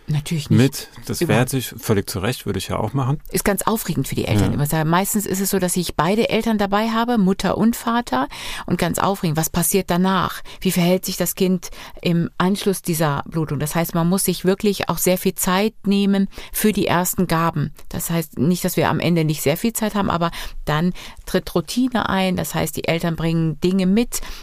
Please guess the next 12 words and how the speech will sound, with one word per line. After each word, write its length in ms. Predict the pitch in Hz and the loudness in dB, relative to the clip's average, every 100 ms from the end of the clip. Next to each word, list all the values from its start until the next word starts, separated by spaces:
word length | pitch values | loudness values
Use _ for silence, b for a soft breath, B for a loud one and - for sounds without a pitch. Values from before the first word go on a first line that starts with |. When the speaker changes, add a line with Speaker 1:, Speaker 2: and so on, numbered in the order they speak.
| B | B
Speaker 1:
damit 340 | 180 175 175 | 2 2 0
sie 360 | - 170 165 - | -4 -2 -2 -2
ihr 140 | 165 | -4
Kind, 440 | - 196 185 175 - B B B - | -2 0 0 -2 -8 B B B -4
ähm, 340 | 165 160 160 - | -2 -2 -2 -2
beruhigen 520 | 180 247 247 214 202 | 2 2 2 0 0
können. 680 | 208 196 190 190 185 - - | 0 2 2 0 -2 -6 -12
Das 220 | - 170 170 | -4 -2 -2
ist 140 | - | 0
ganz 180 | 190 175 | 0 2
unterschiedlich. 640 | 202 190 170 170 151 - | 2 2 0 -2 -2 -2
Manche 560 | 165 156 180 - 170 | 0 2 0 0 0